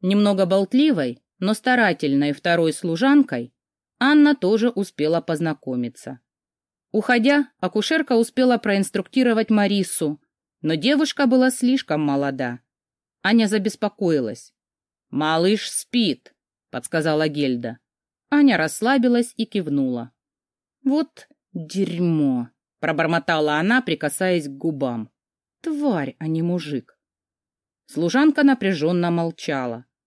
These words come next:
Кажется, ее немного шокировала обновленная лексика хозяйки. Она протянула Анне носовой платок с анаграммой, переплетенными буквами А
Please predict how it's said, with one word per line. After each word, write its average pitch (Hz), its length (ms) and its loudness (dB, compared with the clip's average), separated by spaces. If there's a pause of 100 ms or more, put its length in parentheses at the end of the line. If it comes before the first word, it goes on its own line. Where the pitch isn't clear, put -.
(360)
Кажется, 214 640 -2
ее 185 300 0
немного 233 420 4
шокировала 196 720 0
обновленная 196 840 2
лексика 165 500 -4
хозяйки. 135 720 -4 (720)
Она 247 260 2
протянула 208 720 2
Анне 233 360 4
носовой 185 420 0
платок 247 480 0
с - 80 -4
анаграммой, 175 840 0 (300)
переплетенными 240 840 4
буквами 196 680 0
А 165 280 -2